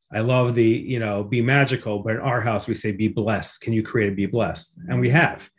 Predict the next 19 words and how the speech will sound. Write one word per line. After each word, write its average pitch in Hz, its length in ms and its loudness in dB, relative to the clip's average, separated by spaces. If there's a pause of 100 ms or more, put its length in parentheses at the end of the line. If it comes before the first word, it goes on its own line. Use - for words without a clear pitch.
(340)
And 120 120 0
that's 113 200 0
one 113 120 2
of 107 80 0
our 104 80 0
top 104 240 -4
sellers 101 360 -2
now 107 180 0
also. 139 520 2 (460)
Um, 101 360 -4
so 127 180 4
it's 127 160 2
really 151 220 8
gone 131 260 4
beyond 120 640 2 (120)
what 113 280 -2
we've 104 300 -2
created 120 580 4
to 95 340 -6